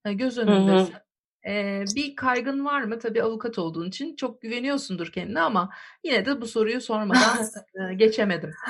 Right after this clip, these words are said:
Speaker 2: Vallahi avukat olduğum için, e, çok da güvenilir bir durumum yok. Benim çok, e, sayıda meslektaşım, e, gözaltına alındı, tutuklandı.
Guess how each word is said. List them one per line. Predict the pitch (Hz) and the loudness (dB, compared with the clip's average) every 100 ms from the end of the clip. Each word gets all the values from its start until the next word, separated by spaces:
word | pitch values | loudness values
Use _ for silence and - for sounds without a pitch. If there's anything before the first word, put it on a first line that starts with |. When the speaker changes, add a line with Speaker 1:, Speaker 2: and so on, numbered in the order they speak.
| 254 - - | -2 -2 2
Speaker 2:
Vallahi | 233 285 349 359 302 | 6 8 10 10 8
avukat | 294 330 330 | 6 2 6
olduğum | 311 285 330 330 | 6 6 4 2
için, | 320 320 320 302 | 0 -4 -2 -2
e, | 247 240 226 208 - | 0 2 2 0 -2
çok | - 277 277 - | -2 2 2 4
da | 277 | 2
güvenilir | 220 233 254 262 277 302 | 4 2 2 2 -2 -4
bir | 247 | -4
durumum | 269 262 339 523 466 | 0 0 0 -2 4
yok. | 269 247 | 4 4
Benim | 254 277 | -2 -2
çok, | 277 269 - 202 | -4 -6 -4 0
e, | 220 202 180 165 104 190 | 2 2 2 0 -6 -8
sayıda | - - 226 226 196 240 | -8 0 2 2 2 2
meslektaşım, | 262 226 226 226 220 220 214 - 226 269 277 - | 2 0 0 -2 -2 -4 -4 0 0 0 0 2
e, | 185 175 | 2 2
gözaltına | 190 185 214 190 202 196 160 | 2 4 4 6 4 4 0
alındı, | 165 220 | 2 0
tutuklandı. | - - 220 202 175 156 156 262 | -4 -8 -6 4 4 4 0 -2